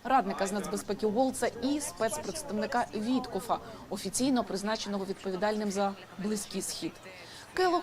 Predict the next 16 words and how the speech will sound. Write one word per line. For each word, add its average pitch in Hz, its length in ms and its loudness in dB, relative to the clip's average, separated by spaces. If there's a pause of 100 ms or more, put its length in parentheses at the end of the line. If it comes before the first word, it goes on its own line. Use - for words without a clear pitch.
(120)
залишається 226 800 2
частиною 214 560 0
команди, 226 480 2
запевнила 208 500 0
прес-секретар 208 720 0
Білого 196 360 0
Дому, 220 320 2 (300)
але 214 240 2
причини 233 500 0
його 226 200 2
відсутності 202 760 -2 (400)
у 202 80 -2
дописі 196 360 2
президента 233 640 0 (400)
не 240 160 2
пояснила. 190 540 -2